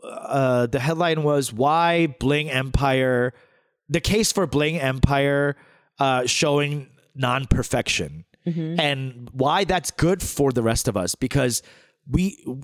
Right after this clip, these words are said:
Speaker 1: th-, if we keep showing one type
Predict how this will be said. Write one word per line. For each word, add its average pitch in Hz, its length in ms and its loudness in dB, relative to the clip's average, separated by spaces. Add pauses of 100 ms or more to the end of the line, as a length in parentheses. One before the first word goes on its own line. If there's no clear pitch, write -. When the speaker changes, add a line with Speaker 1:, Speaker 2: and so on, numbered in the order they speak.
(120)
Speaker 1:
th-, 139 280 -8
if 160 220 -2
we 202 160 2
keep 214 300 0
showing 190 440 0
one 139 300 0
type 147 440 0